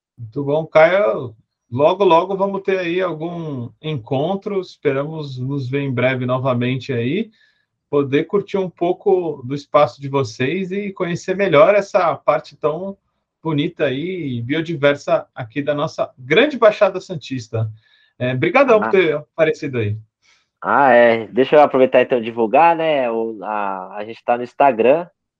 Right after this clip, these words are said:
Speaker 2: como Sata, S A T T A, Sata House, né? Lá vocês vão poder ter informações aqui da hospedagem, dos eventos. Eu também sou monitor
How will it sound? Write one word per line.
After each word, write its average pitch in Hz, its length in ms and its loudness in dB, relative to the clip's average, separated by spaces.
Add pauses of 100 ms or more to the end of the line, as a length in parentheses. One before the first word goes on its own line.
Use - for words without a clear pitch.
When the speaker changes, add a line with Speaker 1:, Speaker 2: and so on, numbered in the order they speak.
(160)
Speaker 2:
como 113 300 -6
Sata, 156 760 0
S 113 400 -4
A 107 180 0
T 117 360 -4
T 104 180 0
A, 131 220 0
Sata 120 540 -2
House, 147 460 0 (1000)
né? 117 380 -2
Lá 113 300 4
vocês 120 260 -8
vão 117 100 -4
poder 107 300 -6
ter 110 140 -8
informações 110 760 -6
aqui 101 220 -6
da 98 160 0
hospedagem, 135 800 2
dos 104 180 -6
eventos. 131 720 -4 (380)
Eu 110 100 -2
também 120 260 2
sou 120 200 -2
monitor 117 840 2